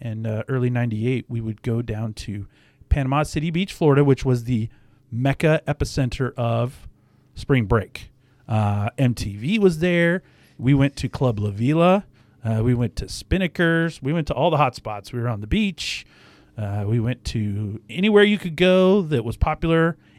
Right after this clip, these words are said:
and everybody was there. So it was quite the event, and a lot of these songs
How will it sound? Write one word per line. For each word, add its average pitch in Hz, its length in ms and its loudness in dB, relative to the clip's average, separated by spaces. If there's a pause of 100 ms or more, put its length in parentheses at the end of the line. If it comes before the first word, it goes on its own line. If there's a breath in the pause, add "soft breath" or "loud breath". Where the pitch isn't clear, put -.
and 110 380 -4
everybody 143 320 2
was 127 120 2
there. 92 280 -8
So 107 320 -6
it 120 100 -6
was 120 160 -10
quite 190 240 0
the 202 140 0
event, 170 560 -2
and 117 100 -6
a 104 60 -8
lot 131 200 0
of 156 60 0
these 170 160 -2
songs 151 580 0